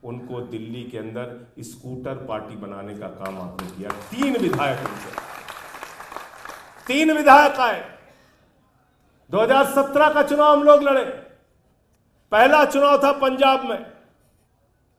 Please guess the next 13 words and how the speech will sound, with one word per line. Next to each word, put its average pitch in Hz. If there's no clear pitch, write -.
बीस 269
सीटें 262
वहां 240
पे 226
आई, 226
सहयोगियों 226
की 233
दो 208
सीटें, 202
बाईस 196
सीटें 196
वहां 131
आई। 127